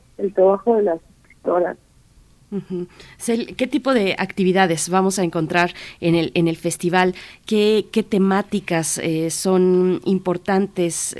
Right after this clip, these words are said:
Speaker 2: de visibilizar? ¿Cómo se ha pensado el programa del festival con respecto a, a voces, pues, tan diversas, eh, de, de periodistas, de escritoras, de lectoras, editoras, promotoras culturales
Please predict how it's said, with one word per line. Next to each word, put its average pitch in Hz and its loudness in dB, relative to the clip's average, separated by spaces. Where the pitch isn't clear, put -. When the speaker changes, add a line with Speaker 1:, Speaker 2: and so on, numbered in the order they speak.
Speaker 2:
de 165 -2
visibilizar? 180 -4
¿Cómo 196 2
se 190 -2
ha 175 -4
pensado 175 0
el 170 -4
programa 175 0
del 165 -2
festival 180 0
con 170 0
respecto 196 -4
a, 151 -2
a - -4
voces, 202 -8
pues, 196 -6
tan 147 -6
diversas, 185 -6
eh, 156 -10
de, 156 -4
de 151 -6
periodistas, 160 -4
de 160 -6
escritoras, 170 -4
de 160 -4
lectoras, 170 -6
editoras, 165 -8
promotoras 151 -10
culturales 165 -8